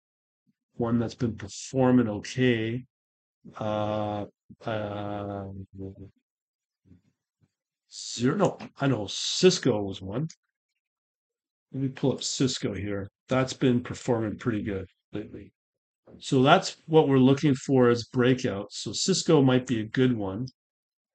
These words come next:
Um, let me do a monthly.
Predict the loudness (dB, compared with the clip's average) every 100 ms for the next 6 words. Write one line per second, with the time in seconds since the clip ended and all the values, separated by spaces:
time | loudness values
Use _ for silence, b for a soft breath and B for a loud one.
0 | _ -6 0 2 2 2 0 -2 -4 -8
1 | _ -4 -2 2 4 6 8 6 6 6
2 | 4 2 2 0 -2 -2 0 0 0 -2
3 | 2 2 0